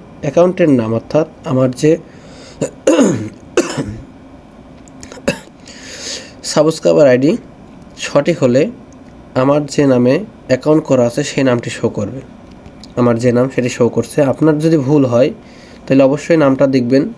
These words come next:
অন্য নাম আসছে, অবশ্যই ঠিক করে বিলিং আইডিটা দিয়ে দিবেন। বিলিং আইডি দেওয়া হয়ে গেলে তারপরে পে বিল করতে এগিয়ে যান, আবার নিচের দিকে যে অপশনটা আছে এখানটায় ক্লিক করেন।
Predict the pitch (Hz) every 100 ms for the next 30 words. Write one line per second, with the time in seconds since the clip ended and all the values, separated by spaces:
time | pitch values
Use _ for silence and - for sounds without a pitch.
0 | - 139 135 123 113 110 - - - -
1 | - - - 131 139 - 175 - 156 -
2 | 143 202 - - - 117 127 143 160 151
3 | 156 135 120 107 135 127 - - - -
4 | - - - 131 165 185 160 135 131 127
5 | 131 131 147 247 - - - - - -
6 | - - - - - 135 135 143 190 220
7 | - 156 156 139 139 143 139 127 123 147
8 | 139 135 135 127 113 139 - 135 127 131
9 | 131 127 - 143 135 139 208 - - -
10 | - - 165 147 131 120 120 113 113 104